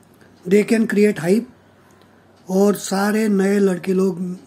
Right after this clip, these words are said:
नए लड़की लोग ज्वाइन होंगे metaverse में। Because when people smell money, आ जाएंगे। पता, सब लोग पैसा ढूंढ ही रहे कैसे कमाने का, तो भनक लगी, सब लोग गर्दी कर देंगे,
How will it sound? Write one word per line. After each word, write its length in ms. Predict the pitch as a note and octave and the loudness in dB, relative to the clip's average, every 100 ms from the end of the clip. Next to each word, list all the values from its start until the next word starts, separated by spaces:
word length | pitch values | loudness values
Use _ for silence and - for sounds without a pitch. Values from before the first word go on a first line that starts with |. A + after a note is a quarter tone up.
| - | -6
नए 220 | F3 F#3 | -2 2
लड़की 340 | F#3+ F3 D#3 F#3 | 2 0 -4 -2
लोग 280 | F#3+ A#3 - _ _ _ _ _ _ - | -2 -2 -8 _ _ _ _ _ _ -14
ज्वाइन 340 | D#3+ F3 F3+ F3+ | -2 0 2 2
होंगे 440 | D#3+ E3 G3 B3+ | 0 0 0 0
metaverse 600 | G#3 F3 F#3 F3 D#3+ - | -2 -2 -4 -4 -8 -10
में। 180 | D3 C3+ _ - _ _ _ _ _ _ _ F#3+ | -12 -14 _ -20 _ _ _ _ _ _ _ 0
Because 480 | G3+ A#3+ B3 B3 G3+ | 4 4 6 4 4
when 300 | G#3+ A#3 A#3 | 4 4 2
people 500 | A3 A#3+ A#3+ - F3+ | 0 4 4 2 0
smell 280 | G3 B3 A3+ | 4 6 6
money, 340 | G#3 G#3 C4 C#4 - _ - _ _ _ - | 4 2 0 -2 -14 _ -20 _ _ _ -6
आ 140 | G3 G#3+ | 0 2
जाएंगे। 440 | G#3 F3 D#3+ C#3+ - _ _ _ _ _ | 2 0 -4 -8 -14 _ _ _ _ _
पता, 260 | G#3 G3+ A#3+ | -2 2 2
सब 300 | A#3+ - G#3+ | 2 0 4
लोग 220 | A#3+ C4 | 4 4
पैसा 420 | A#3 A3 A#3+ B3 | 0 0 2 2
ढूंढ 280 | A#3 E3+ A3 | 2 2 6
ही 100 | B3 | 6
रहे 220 | A3 F3+ | 6 2
कैसे 300 | D#3+ F#3 F3 | 0 -4 -4
कमाने 360 | E3+ E3+ D#3+ D#3+ | -6 -6 -6 -8
का, 160 | C#3+ C3+ _ _ - _ _ _ _ _ - | -10 -16 _ _ -20 _ _ _ _ _ 2
तो 120 | G3+ | 2
भनक 380 | D#3+ F#3 A#3 A#3+ | 4 2 4 4
लगी, 320 | A3 A#3 B3+ | 4 6 6
सब 160 | B3+ | 4
लोग 260 | F#3+ G#3 G3+ | 0 2 0
गर्दी 280 | F#3+ F3+ G3 | -2 0 -2
कर 180 | F#3+ E3+ | -2 -4
देंगे, 420 | E3+ F3 G3+ | -4 -2 -2